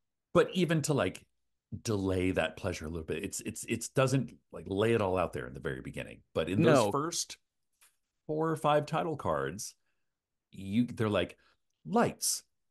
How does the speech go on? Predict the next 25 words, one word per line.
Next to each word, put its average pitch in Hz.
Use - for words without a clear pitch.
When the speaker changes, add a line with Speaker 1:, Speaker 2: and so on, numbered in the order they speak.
Speaker 1:
Lights 160
can 139
sometimes 139
prevent 139
home 127
invasion 123
even 165
before 104
the 92
home 80
invasion 85
can, 117
begins." 175
Speaker 2:
Yeah. 117
Speaker 1:
Creaking 120
doors 101
and 117
windows. 78
Speaker 2:
Uh-huh. 113
Speaker 1:
But 147
it's -
still 180
worded 156
just -
enough. 175